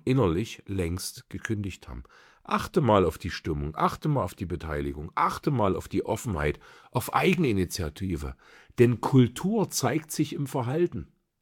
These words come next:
nicht in Zahlen. Wenn dein Team hinter deinem Rücken redet, bedeutet das nicht automatisch, dass du eine schlechte Führungskraft bist. Aber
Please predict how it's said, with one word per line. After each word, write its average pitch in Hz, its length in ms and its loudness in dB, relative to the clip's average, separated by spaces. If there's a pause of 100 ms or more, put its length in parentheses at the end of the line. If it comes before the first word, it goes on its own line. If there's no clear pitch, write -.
(120)
nicht - 520 -4 (160)
in 110 200 -6
Zahlen. - 460 -8 (420)
Wenn 107 260 2
dein 196 360 6
Team 180 360 2
hinter 113 240 2
deinem 156 440 2
Rücken 139 260 2
redet, 107 380 2
bedeutet 95 400 2
das 87 180 -2
nicht 180 320 0
automatisch, 101 600 2
dass 95 180 -2
du 113 80 -6
eine 95 100 -2
schlechte 95 300 -8
Führungskraft - 640 -10
bist. - 340 -16
Aber 147 380 4